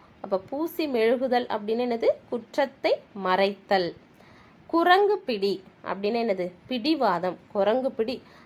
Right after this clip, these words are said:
அதாவது, குரங்கு மாதிரி அது பண்றான் அப்படின்லாம் சொல்லுவாங்க. குரங்கு பிடி அப்படின்னா பிடிவாதம். வெளுத்து வாங்குதல்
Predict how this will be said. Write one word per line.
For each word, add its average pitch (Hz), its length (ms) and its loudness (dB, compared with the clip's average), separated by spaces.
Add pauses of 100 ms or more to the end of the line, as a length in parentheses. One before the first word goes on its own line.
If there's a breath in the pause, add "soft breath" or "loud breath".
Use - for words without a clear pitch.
அதாவது, 190 400 0
குரங்கு 226 360 2
மாதிரி 208 960 -2 (420)
அது 202 220 -6
பண்றான் 202 400 0
அப்படின்லாம் 185 240 -2
சொல்லுவாங்க. 170 440 -4
குரங்கு 202 400 -2
பிடி 214 280 -2
அப்படின்னா 196 320 -2 (520 loud breath)
பிடிவாதம். 202 800 0 (460 loud breath)
வெளுத்து 320 540 2
வாங்குதல் 185 580 0